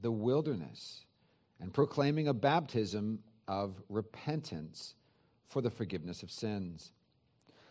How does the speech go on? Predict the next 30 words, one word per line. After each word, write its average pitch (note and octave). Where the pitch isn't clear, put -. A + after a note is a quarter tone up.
And G2
all A#2+
the A2+
country A#2+
of G#2+
Judea G#2+
and F#2+
all A2
Jerusalem G#2+
were F#2+
going A#2+
out A2
to A#2+
him F2
and F#2
were G2
being A2
baptized A2
by F#2+
him F#2
in G#2
the G#2
river F#2
Jordan, A2
confessing D3
their C3+
sins. -
Now A2+
John A#2+
was F#2+